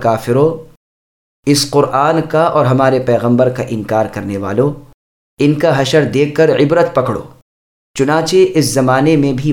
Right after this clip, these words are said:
بعض لوگ تو ایمان لے آئے اور قرآن سے مستفید ہوئے، اور بعض جو ایمان نہیں لائے وہ کفر کی موت مر گئے۔ ان لوگوں کو اللہ خوب جانتے ہیں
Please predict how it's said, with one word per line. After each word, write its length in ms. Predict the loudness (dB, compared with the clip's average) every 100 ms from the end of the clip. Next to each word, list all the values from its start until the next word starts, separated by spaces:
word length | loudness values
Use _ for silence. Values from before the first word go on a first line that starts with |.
| 0
بعض 280 | 0 -2 0
لوگ 200 | 0 0
تو 100 | -2 -2
ایمان 400 | -2 0 0 -2
لے 200 | 0 -2 0
آئے 200 | -2 0
اور 120 | -2 -2
قرآن 300 | -2 0 0
سے 180 | -2 -2
مستفید 580 | -4 -4 -8 -10 -8 -8
ہوئے، 220 | -4 -4 -4 -10 -20 _ _ _ _ -4
اور 100 | -2 -2
بعض 360 | 0 0 0 -2
جو 200 | -2 -2
ایمان 420 | -2 0 0 -2
نہیں 300 | -4 -4 -2
لائے 280 | -2 -4 -8 -12 -16 -2
وہ 180 | -2 -2
کفر 240 | -6 -10
کی 180 | -8 -4
موت 240 | -2 -2 -2
مر 120 | -2 -2
گئے۔ 260 | -4 -4 -14 -20 _ _ _ _ -4
ان 120 | 0
لوگوں 300 | 2 2 2
کو 120 | 2
اللہ 260 | 2 2 2
خوب 340 | 0 0 0 0
جانتے 400 | 0 2 2 2
ہیں 220 | 0 0